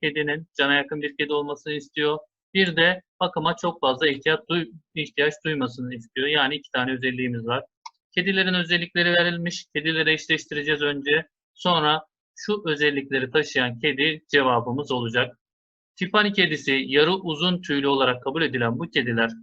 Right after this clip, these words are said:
uzun tüylü ırklar kadar bakım gerektirmez. En belirgin özellikleri gözlerinin sarı olması, meraklı yapıları evden kaçıp yabancıların evlerine dalmalarına neden olabilir. Şimdi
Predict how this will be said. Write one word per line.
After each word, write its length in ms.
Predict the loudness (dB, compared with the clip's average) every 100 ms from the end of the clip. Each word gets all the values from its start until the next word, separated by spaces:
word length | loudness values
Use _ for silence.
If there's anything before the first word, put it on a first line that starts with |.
| _ _ -8
uzun 380 | -4 2 2 2
tüylü 320 | 0 0 0
ırklar 380 | -2 -2 0 0
kadar 320 | 2 2 2
bakım 280 | 0 0 -2
gerektirmez. 760 | 0 0 0 -4 -4 -6 -8 _ _ _ -2
En 180 | 0 2
belirgin 380 | 2 0 0
özellikleri 760 | -2 0 0 -2 -2 2 2 0 _ -2
gözlerinin 520 | 0 2 2 2 0
sarı 300 | -2 0 2
olması, 600 | 2 0 -4 2 2 2 -4 _ _ _
meraklı 400 | 0 2 2 2
yapıları 400 | 2 2 2 2 2
evden 380 | 2 2 0 0
kaçıp 360 | -4 -2 -2 -4 _ _ -4
yabancıların 560 | 0 0 0 0 0 0
evlerine 460 | 0 -2 -4 0
dalmalarına 540 | 2 2 0 0 0 0
neden 280 | 0 0
olabilir. 520 | 0 -2 -4 -8 -12 _ _ _ _ _ _ _ -2
Şimdi 420 | 0 2 2